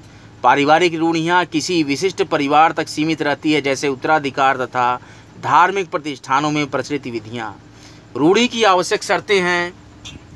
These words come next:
प्राचीनता, समरूपता तथा निरंतरता,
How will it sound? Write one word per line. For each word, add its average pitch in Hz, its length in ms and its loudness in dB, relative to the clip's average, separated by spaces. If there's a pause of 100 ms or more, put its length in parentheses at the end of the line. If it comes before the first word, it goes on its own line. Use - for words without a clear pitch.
(800)
प्राचीनता, 185 840 2 (1000)
समरूपता 185 640 2
तथा 180 260 0
निरंतरता, 160 840 0